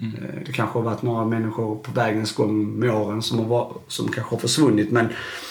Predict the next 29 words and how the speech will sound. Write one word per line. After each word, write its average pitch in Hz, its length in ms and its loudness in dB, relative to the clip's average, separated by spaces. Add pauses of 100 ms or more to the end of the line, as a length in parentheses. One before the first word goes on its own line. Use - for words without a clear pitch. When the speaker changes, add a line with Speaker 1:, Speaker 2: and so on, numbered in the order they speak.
(320)
Speaker 2:
men 123 240 6
inte 120 200 4
någon 110 180 4
direkt 123 320 4
annan 120 380 4
anhörig 110 480 4
eller 104 140 2
något 107 160 2
annat 107 380 2
i 110 80 0
familj 107 460 2
och 101 60 -4
så 113 120 -4
vidare 104 220 4
som 104 200 0
har 98 80 -2
blivit 104 200 -6
drabbad 104 280 -2
av 101 100 -4
det, 107 80 -4
utan 107 220 -4
jag 107 60 0
har 107 80 0
ju 113 180 2
gjort 113 380 -4
min 117 160 -2
egen 104 220 0
resa 110 360 -2
och, - 140 -6